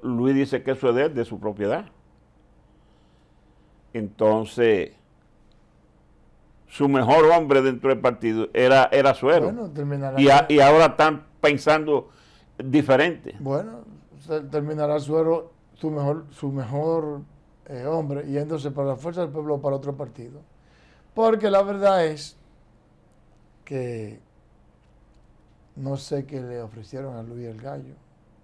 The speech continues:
Speaker 2: pero es primera vez que, eh, bueno, los partidos pequeños,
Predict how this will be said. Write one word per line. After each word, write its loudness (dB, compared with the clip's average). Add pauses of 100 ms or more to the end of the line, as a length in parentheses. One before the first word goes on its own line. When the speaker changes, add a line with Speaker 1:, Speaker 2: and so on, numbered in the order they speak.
(800)
Speaker 2:
pero -8
es -8
primera -8
vez -12
que, -20 (880)
eh, -18 (360)
bueno, -6
los -12
partidos -6 (100)
pequeños, -6